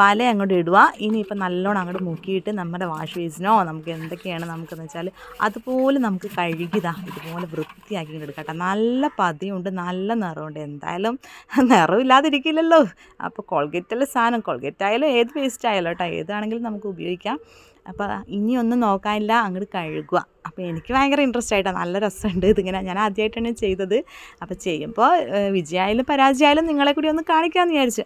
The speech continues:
അങ്ങനെ ഒരു വീഡിയോ ചെയ്തതാണ് കേട്ടോ. അപ്പോൾ ആരും കണ്ടവരാണെങ്കിൽ ആരും എന്നെ ഒന്നും ചീത്തയൊന്നും പറയരുത്. അപ്പോൾ എന്തായാലും ഇതാ നല്ല അടിപൊളിയായിട്ട് വെളുക്കണുണ്ട്, നല്ല പതിയുണ്ട്. ഇനി ടൈൽസോ കാര്യങ്ങളോ എന്താണെങ്കിലും നമുക്ക് ഇതുപോലെ തേച്ച് കഴുകിയെടുക്കാം കേട്ടോ. ഒരു ദിവസം കൊണ്ട് തന്നെ ഉപയോഗിച്ച് തീർക്കണമെന്നില്ല,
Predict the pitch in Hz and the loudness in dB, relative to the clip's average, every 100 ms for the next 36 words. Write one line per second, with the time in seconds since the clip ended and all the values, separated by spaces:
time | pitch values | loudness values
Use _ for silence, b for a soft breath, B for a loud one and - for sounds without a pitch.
0 | 180 180 226 294 277 247 240 208 190 170 | -6 -4 0 2 2 2 4 2 2 -2
1 | 170 170 - 165 170 160 170 220 294 B | -4 -8 -10 -10 -6 -4 -2 -2 -4 B
2 | B - 170 170 226 269 220 226 214 185 | B -6 -2 2 6 6 6 6 6 8
3 | 185 190 180 180 185 190 180 185 208 196 | 6 2 0 -2 -2 -2 -2 0 2 2
4 | 175 170 180 147 - 170 160 151 170 175 | 2 2 2 2 0 -6 -10 -2 -2 0
5 | 190 214 160 B B 165 165 170 165 147 | -2 -4 -6 B B -10 -6 -4 -6 -4
6 | 208 202 175 175 170 180 165 151 156 190 | -2 -2 -2 -2 -4 -6 -4 -4 -4 -6
7 | 170 160 202 302 180 165 175 - 156 151 | -6 0 2 4 2 0 -4 -4 -6 -4
8 | 175 180 175 190 165 - 160 151 156 208 | -8 -6 -6 -6 -8 -8 -6 -6 -6 -2
9 | 196 151 151 175 190 165 160 185 214 180 | -2 -4 -8 -6 -6 -6 -6 2 4 4
10 | 180 190 170 165 - 214 B B 165 160 | 0 -2 -6 -8 -10 -14 B B -12 -8
11 | 165 180 208 202 170 175 180 165 165 170 | -2 0 0 0 -4 -4 -6 -4 -4 -4
12 | 156 156 156 180 - B B B B - | -6 -8 -2 -2 -2 B B B B 0
13 | 208 208 220 220 226 220 226 226 226 208 | 2 4 4 2 0 0 0 0 0 0
14 | 208 - 214 208 214 208 208 | 0 -2 -4 -2 -2 0 0